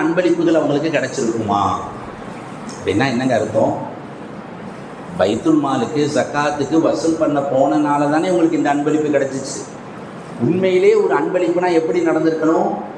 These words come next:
நீங்க வீட்ல இருந்திருக்கணும், உங்க வீட்ல வந்து கொடுத்திருக்கணும். ஆனால் தீனுடைய பணி செய்யும் போது அதன் காரணமாக அன்பளிப்பை பெற்றுவிட்டு நீங்க எப்படி அதை உங்களுக்குன்னு எடுப்பீங்க? நபி ஸல்லல்லாஹு அலைஹி வஸல்லம் அந்த அளவுக்கு கண்டிச்சாங்க.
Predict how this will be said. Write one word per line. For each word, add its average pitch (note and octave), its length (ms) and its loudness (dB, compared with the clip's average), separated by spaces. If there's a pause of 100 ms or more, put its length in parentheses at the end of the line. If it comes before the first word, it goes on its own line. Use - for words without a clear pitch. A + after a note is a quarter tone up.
(260)
நீங்க A3 180 4 (120)
வீட்ல G3 360 0
இருந்திருக்கணும், D#3 600 2 (280)
உங்க G#3 140 4 (100)
வீட்ல A3 320 0
வந்து F3+ 220 0
கொடுத்திருக்கணும். G3 560 0 (1300)
ஆனால் F#3 220 4 (100)
தீனுடைய A3+ 400 4 (100)
பணி F3 160 2 (100)
செய்யும் F3+ 320 -2
போது F#3 220 2 (100)
அதன் F3+ 320 -2
காரணமாக F#3+ 540 0 (100)
அன்பளிப்பை E3 420 0 (100)
பெற்றுவிட்டு C#3 480 0 (340)
நீங்க E3 160 4 (140)
எப்படி F3 280 2
அதை D#3 180 2
உங்களுக்குன்னு E3+ 440 2
எடுப்பீங்க? C#3+ 320 0 (400)
நபி C3+ 140 2 (100)
ஸல்லல்லாஹு A#2+ 500 2
அலைஹி A2 180 -4
வஸல்லம் A2 460 -4
அந்த A2+ 180 -2
அளவுக்கு D3+ 280 0
கண்டிச்சாங்க. A#2+ 500 0